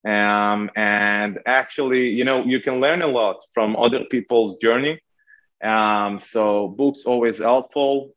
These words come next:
um, and also mentors, people that, that you trust them, that maybe you need to, to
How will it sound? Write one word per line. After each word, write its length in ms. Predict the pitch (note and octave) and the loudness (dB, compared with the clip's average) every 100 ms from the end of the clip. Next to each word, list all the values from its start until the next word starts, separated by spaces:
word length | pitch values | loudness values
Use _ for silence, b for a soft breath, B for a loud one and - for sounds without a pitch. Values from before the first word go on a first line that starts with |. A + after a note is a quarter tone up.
| - | -8
um, 420 | G#2+ G#2+ G#2 G#2 | -2 2 2 0
and 120 | A2+ B2 | 0 0
also 300 | C#3+ - F#3 | 0 -2 0
mentors, 460 | D3 C3+ G#2 F2+ | 0 0 -2 -2
people 340 | - B2 C#3 A#2+ | -4 -2 0 4
that, 200 | A#2+ A#2 _ | 2 2 _
that 160 | B2 - | -2 -2
you 80 | C#3 | -4
trust 340 | - C3+ - | 2 2 2
them, 220 | A#2 F2 - _ b b | -2 -4 -12 _ b b
that 240 | A2 A2 A2 A#2 | 2 2 0 -2
maybe 260 | C3+ D3+ | 0 0
you 120 | D#3+ | 0
need 240 | D#3 D#3+ D#3+ | 0 -2 -2
to, 360 | D#3+ D3 B2+ - _ - | 0 0 -2 -10 _ -2
to 380 | C3+ B2 B2 | 0 2 -2